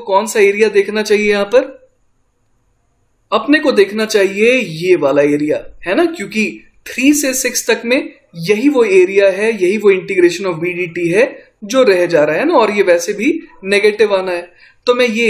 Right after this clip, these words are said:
area कितना बोल दूंगा? Half of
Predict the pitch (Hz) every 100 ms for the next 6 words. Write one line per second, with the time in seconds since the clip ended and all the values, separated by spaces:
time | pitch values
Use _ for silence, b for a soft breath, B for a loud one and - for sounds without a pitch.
0 | 202 196 233 226 226 220 214 208 214 240
1 | 302 _ b b _ _ _ _ _ _
2 | - - - 262 339 339 170 151 247